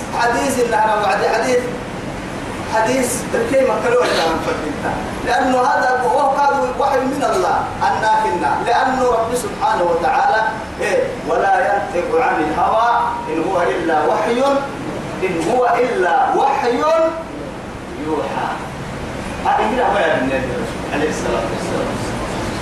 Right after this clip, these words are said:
تقال السرير، تفرد أنت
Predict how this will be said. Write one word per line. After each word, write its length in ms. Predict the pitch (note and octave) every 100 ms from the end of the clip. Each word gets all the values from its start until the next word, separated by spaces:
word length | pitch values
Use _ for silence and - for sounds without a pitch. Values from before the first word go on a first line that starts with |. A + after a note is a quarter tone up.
| - - -
تقال 340 | C#4 B3+ -
السرير، 580 | - - F#3 F3 D#3+ D3 - - - - - - - C#4+
تفرد 360 | C#4 B3+ B3+
أنت 320 | G#3+ F3 F#3